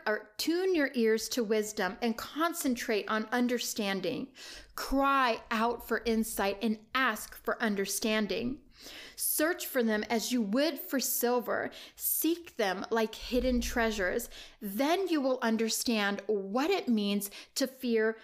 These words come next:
the Lord, and you will gain knowledge of God. For the Lord grants wisdom. From his mouth come knowledge and understanding. He grants a treasure of common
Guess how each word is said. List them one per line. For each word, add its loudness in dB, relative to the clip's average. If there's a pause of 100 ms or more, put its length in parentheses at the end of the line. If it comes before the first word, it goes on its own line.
(140)
the 2
Lord, 2
and 4
you 4
will 0
gain 0 (100)
knowledge 4
of -2 (100)
God. 0 (540)
For 0
the 4
Lord 2 (300)
grants 2
wisdom. 0 (220)
From 0
his 0
mouth 2 (100)
come 4
knowledge 2
and 2
understanding. 0 (240)
He 2
grants 0
a 0
treasure 0
of -2
common 2